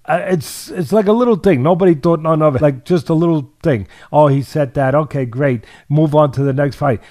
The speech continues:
But for me, it was a big thing. For him to get there and say,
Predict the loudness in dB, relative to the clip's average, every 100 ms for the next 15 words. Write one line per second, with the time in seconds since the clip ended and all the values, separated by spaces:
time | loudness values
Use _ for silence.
0 | -20 _ -2 -2 -4 -4 -2 -2 0 0
1 | 0 0 0 -8 -10 -14 _ _ _ _
2 | _ _ _ -2 2 2 0 -4 -4 -4
3 | -4 -2 0 0 -2 -6 0 2 2 -2